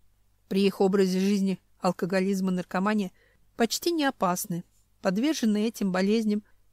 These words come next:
люди немедленно выбраковываются. По прогнозу аналитика, население планеты стабилизируется на уровне примерно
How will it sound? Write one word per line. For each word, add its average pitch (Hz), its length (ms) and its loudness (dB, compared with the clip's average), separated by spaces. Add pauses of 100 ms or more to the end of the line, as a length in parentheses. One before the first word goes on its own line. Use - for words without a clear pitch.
люди 233 460 0 (480)
немедленно 254 560 2
выбраковываются. 165 1080 -6 (1120)
По 185 100 -6
прогнозу 190 520 0
аналитика, 190 600 -2 (340)
население 254 520 2
планеты 220 520 -2
стабилизируется 196 920 -4
на 185 140 0
уровне 220 400 0 (160)
примерно 226 540 -2